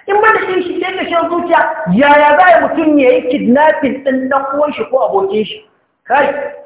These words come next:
yau al'umma mu kekashewar zuciya ta kai mutum yana kidnapping ɗin kanshi.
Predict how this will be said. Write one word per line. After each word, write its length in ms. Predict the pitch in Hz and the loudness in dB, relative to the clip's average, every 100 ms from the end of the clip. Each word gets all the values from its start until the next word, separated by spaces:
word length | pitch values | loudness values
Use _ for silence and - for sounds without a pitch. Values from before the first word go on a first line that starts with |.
| _ _ - | _ _ -16
yau 380 | 156 247 247 240 | 0 2 4 2
al'umma 480 | 190 - 220 214 202 | -2 -2 0 2 0
mu 220 | 170 170 | -2 -2
kekashewar 720 | 247 233 233 226 208 190 190 | -2 0 0 0 0 0 0
zuciya 480 | 208 214 190 180 175 | -2 -2 0 -2 0
ta 160 | 190 190 | -2 0
kai 100 | 220 | 0
mutum 280 | 208 - 208 | -2 -4 -4
yana 180 | 202 185 170 | -2 -2 -4
kidnapping 560 | 170 160 190 208 202 143 | -8 -6 -4 -4 -6 -6
ɗin 140 | 175 175 | -4 -4
kanshi. 420 | 190 143 147 - | -4 -4 -8 -12